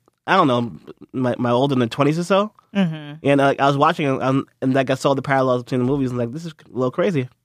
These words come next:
Speaker 2: Was this, when, when you realized this in your twenties, was this also when you were kind of coming to terms with realizing that colorism existed outside of that movie? Or did you, or had you known for a while, like,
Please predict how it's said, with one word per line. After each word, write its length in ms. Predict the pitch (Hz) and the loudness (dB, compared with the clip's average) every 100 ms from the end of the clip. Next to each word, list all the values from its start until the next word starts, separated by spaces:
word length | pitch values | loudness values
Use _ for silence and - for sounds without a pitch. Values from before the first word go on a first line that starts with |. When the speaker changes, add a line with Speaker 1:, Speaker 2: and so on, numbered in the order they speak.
| _ | _
Speaker 2:
Was 320 | 214 220 196 | 2 2 4
this, 320 | 233 240 - - 127 | 2 2 0 -4 -2
when, 460 | 185 208 226 220 | 2 4 4 4
when 220 | 180 196 | 4 6
you 160 | 202 190 | 6 6
realized 320 | 160 139 131 | 6 6 4
this 160 | 131 - | 0 -2
in 80 | 139 | -2
your 100 | 131 | -2
twenties, 380 | - 135 123 | -2 -2 0
was 140 | 135 131 | -4 -4
this 140 | 139 | -4
also 380 | - 135 - 139 | 0 4 4 4
when 180 | 135 139 | 2 -2
you 80 | 135 | -2
were 100 | 131 | -4
kind 220 | 143 131 | -4 -4
of 60 | |
coming 300 | 131 139 131 | -4 -2 -2
to 100 | 127 | -4
terms 300 | 123 131 123 | -6 -6 -6
with 100 | 120 | -6
realizing 580 | 135 120 117 120 139 127 | -12 -6 -4 -2 -4 -6
that 200 | 123 123 _ | -8 -10 _
colorism 520 | - 131 123 123 127 | -4 -2 -2 -4 -6
existed 760 | 123 139 151 - 240 277 254 - - | -8 -10 -10 -4 0 0 -2 -10 -2
outside 440 | 156 - 160 156 | 0 2 4 4
of 100 | 196 | 4
that 180 | 208 214 | 4 4
movie? 380 | 226 226 233 226 | 4 2 2 2
Or 100 | 175 | 2
did 220 | 160 151 | 2 -2
you, 420 | 151 143 143 135 - _ | -4 -6 -8 -12 -18 _
or 280 | 175 165 143 | 0 0 0
had 240 | 147 160 | 0 2
you 80 | 170 | 2
known 320 | 160 147 139 | 0 -2 -2
for 160 | 139 135 | -6 -6
a 80 | 127 | 0
while, 380 | 120 123 120 110 | 2 2 0 -4
like, 360 | 98 104 - | -8 -12 -18